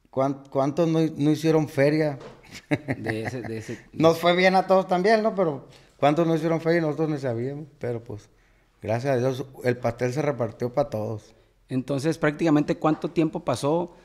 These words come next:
Speaker 2: de que ya inició profesionalmente y, y que pegó ese putazo que dice de ventas de cassette y bailes llenos?
Speaker 1: Yo tenía trece años cuando grabé el, el, el primero. Y como te digo,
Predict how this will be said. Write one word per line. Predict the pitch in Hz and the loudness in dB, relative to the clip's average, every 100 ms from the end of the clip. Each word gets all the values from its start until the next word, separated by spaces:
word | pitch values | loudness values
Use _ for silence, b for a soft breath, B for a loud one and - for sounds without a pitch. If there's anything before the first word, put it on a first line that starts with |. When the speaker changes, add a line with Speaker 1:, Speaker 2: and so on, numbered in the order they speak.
| b b | b b
Speaker 2:
de | 123 131 | -6 -4
que | 123 | -2
ya | 110 117 143 | 0 2 2
inició | 156 143 117 131 | 2 2 -2 -6
profesionalmente | 165 151 127 123 139 156 - 180 - | -6 -6 -4 -2 0 0 0 -2 -2
y, | 143 131 131 | -2 -2 -2
y | 123 | -4
que | 131 | -2
pegó | - 110 104 | -2 -2 -2
ese | 120 135 | -4 -6
putazo | 123 117 117 135 | -8 -6 -8 -6
que | 113 | -6
dice | 110 139 | -4 -2
de | 117 | -2
ventas | 120 135 | -2 -2
de | 135 | -4
cassette | 131 - 101 127 | -4 -6 -4 -2
y | 127 | -2
bailes | 104 117 117 | -2 -2 -2
llenos? | 107 104 104 - _ - 113 | -4 -6 -8 -14 _ -16 -4
Speaker 1:
Yo | 123 160 | 0 0
tenía | 156 190 185 185 196 196 196 190 - | 2 2 4 4 4 2 0 -4 -2
trece | 180 180 180 | 0 0 2
años | 180 190 190 | 2 2 0
cuando | 180 160 | 0 2
grabé | 143 123 127 | 2 2 2
el, | 151 165 160 - | 2 0 -4 -6
el, | 127 120 | -8 -4
el | 117 | -6
primero. | - 104 143 196 214 - - _ _ _ _ _ _ _ _ _ _ _ - | -6 0 2 2 0 -10 -20 _ _ _ _ _ _ _ _ _ _ _ -8
Y | 123 | -8
como | 117 127 123 | -4 -4 -4
te | 117 | -2
digo, | 120 147 156 113 - - | 0 2 0 -2 -10 -20